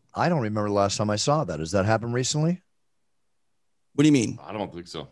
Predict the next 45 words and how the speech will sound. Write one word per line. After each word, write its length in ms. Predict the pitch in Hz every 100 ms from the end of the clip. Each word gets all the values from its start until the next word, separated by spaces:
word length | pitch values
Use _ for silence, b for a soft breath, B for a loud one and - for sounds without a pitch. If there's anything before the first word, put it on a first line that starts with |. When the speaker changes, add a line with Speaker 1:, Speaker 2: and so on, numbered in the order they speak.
| -
Speaker 1:
Number 220 | 120 127
Speaker 3:
It's 60 | -
Speaker 1:
five 140 | 135
Speaker 3:
him 60 | 135
as 20 |
the 60 | 123
Speaker 1:
contender 300 | 117 123 135
Speaker 3:
dog. 40 |
Speaker 1:
against 200 | 127 104
number 180 | 120 117
nine 240 | 113 117
contender, 400 | 123 117 127 127
number 200 | 123 110
five 280 | 107 107 110
contender 380 | 123 113 113 120
being 200 | 104 104
the 60 | 98
dog? 300 | 113 147 123
Speaker 2:
Oh, 40 |
no, 400 | 117 123 117 107
no. 180 | 107 110
I 100 | 123
can't 220 | 165 139
recall 340 | 120 135 123
that 280 | 113 110 87
wide 280 | 104 113 113
of 80 | 104
a 40 |
gap, 440 | 104 110 107 104 113
uh, 200 | 104 90
in 100 | 104
the 60 |
top 260 | 107 107 107
ten 300 | - 107 107
where 280 | 101 98 101
the, 340 | 98 101 101
uh, 360 | 101 98 98 - -
you 140 | - 110
know, 120 | 98
the 220 | 87 104
higher 280 | 95 117 117
ranked 220 | 104 104
fighter 260 | - 101 101
was, 440 | 101 101 - - -
uh, 240 | - 92